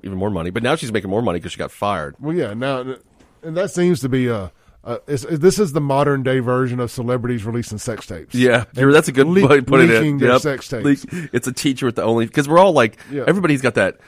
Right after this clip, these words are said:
Speaker 1: I don't, I don't want to put this like, "Wow, that's cool that the teacher did that," kind of th-, mentality, you know.
Speaker 2: Yeah, I think it's called a fetish.
Speaker 1: Fetish. Okay, I'm gonna say, I didn't know if I could say on the radio. You know what I mean? Like, it was
Speaker 2: Yeah.
Speaker 1: like, "Oh, I wish I could have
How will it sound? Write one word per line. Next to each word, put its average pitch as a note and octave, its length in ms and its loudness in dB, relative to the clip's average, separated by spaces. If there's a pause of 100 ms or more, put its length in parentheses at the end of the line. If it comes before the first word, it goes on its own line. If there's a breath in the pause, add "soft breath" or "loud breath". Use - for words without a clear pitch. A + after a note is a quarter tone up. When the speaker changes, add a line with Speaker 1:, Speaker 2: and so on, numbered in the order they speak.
(680 soft breath)
Speaker 1:
I C#3+ 60 -2
don't, B2+ 100 0
I G#2+ 160 -2
don't - 140 -6
want G2+ 80 2
to F2 80 -6
put G2+ 140 -4
this F#2 200 -4
like, F#2+ 300 -4 (160)
"Wow, A2 220 0
that's G#2 200 -4
cool G#2+ 220 -2
that F#2+ 100 -4
the F2 60 -10
teacher G2 320 -8
did F2+ 220 -6
that," E2+ 240 -8 (180)
kind G2 160 -4
of E2+ 100 -10
th-, F2 120 -10
mentality, F2 540 -8
you F2 40 -8
know. D#2 180 -12 (160)
Speaker 2:
Yeah, G2+ 100 -12
I G2 120 -12
think A#2+ 140 -10
it's - 80 -16
called F#2 160 -14
a - 20 -20
fetish. E2+ 460 -10
Speaker 1:
Fetish. A#2 360 4
Okay, C3 240 2
I'm D3+ 120 4
gonna D#3+ 100 4
say, C3+ 260 4
I B2 120 4
didn't D3+ 100 2
know F#3+ 60 -2
if C#3+ 100 -6
I A2 40 -8
could G#2+ 100 -4
say G#2 140 0
on G2+ 60 2
the G2 60 -2
radio. G#2+ 320 2
You D#3 100 0
know F3 100 2
what G2+ 80 0
I G2+ 40 0
mean? G#2+ 220 0
Like, G#2 160 0
it - 20 2
was - 80 0
Speaker 2:
Yeah. A#2 60 -4
Speaker 1:
like, A2 140 0
"Oh, D3+ 160 2
I A2 80 2
wish A2+ 100 -4
I A2 80 -6
could A2 100 -6
have F#2+ 140 -6